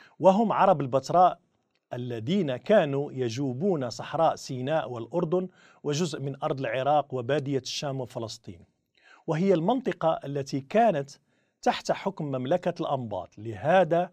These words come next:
نجد عرب هذه المنطقة كانوا ينقشون شواهد قبورهم بخط عربي نبطي متصل، تطور من الخط النبطي القديم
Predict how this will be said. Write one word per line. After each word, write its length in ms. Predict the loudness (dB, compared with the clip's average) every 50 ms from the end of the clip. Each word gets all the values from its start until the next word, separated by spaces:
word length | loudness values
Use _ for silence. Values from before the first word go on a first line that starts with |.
| _ _ _ _ _ _ _ -12
نجد 500 | -8 -4 -2 0 0 0 -2 -4 -6 -10 -16 _ _ _ _ _ _ _ _ _ _ _ _
عرب 500 | -6 0 4 6 8 8 6 4 2 -2 -10 _ _ -16
هذه 400 | -8 -2 0 0 0 0 -2 -2
المنطقة 520 | -2 -2 -4 -4 -4 -4 -6 -6 -4 -6 -6
كانوا 540 | -2 2 4 4 4 4 2 0 0 -2 -4 -8 _ _ -20 -20 -18 _ -2
ينقشون 600 | 0 0 0 0 0 -2 -2 0 -2 -2 -2 -2
شواهد 540 | -2 0 0 2 4 4 4 2 0 -4
قبورهم 720 | -6 -6 -6 -4 -2 0 0 0 0 0 -2 -2 -4 -6 -6
بخط 440 | -6 -6 -4 -4 -6 -6 -6 -4 -2
عربي 420 | 0 2 2 0 0 -2 -4 -4
نبطي 540 | -2 -2 0 2 0 0 0 -2 -4 -4 -6 _ _ _ -20 -20 -20 _ _ -4
متصل، 640 | -4 -4 -4 0 2 2 2 4 2 0 0 0
تطور 760 | -2 -2 -4 -4 4 6 6 6 8 6 4 4 2 0 -4 -10 _ _
من 200 | -10 -8 -6 -6
الخط 540 | -6 -8 -10 -6 -4 -4 -4 -4 _ -10 -10
النبطي 460 | -8 -4 -4 0 0 0 0 -2 -4
القديم 600 | -12 -14 _ -10 -10 -4 -2 0 2 2 2 0